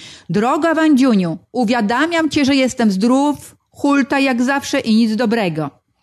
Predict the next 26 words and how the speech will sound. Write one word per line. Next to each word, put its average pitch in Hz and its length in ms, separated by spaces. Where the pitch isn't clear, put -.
Albo 165 400
żyłkę 254 480
szulerską 233 580
karmię 240 320
maleńkim 208 720
preferansikiem. 254 1000
I 196 100
tak 339 220
śpiewam 277 540
w - 60
ten 311 200
czas 240 200
piękne 285 480
opery, 233 460
że 202 120
wczoraj 269 500
aż 277 180
przyszli 330 480
od 254 180
drugiego 277 440
stolika 285 480
prosić, 302 400
żebym 302 280
przestał. - 640
Mój 302 200
partner, 233 600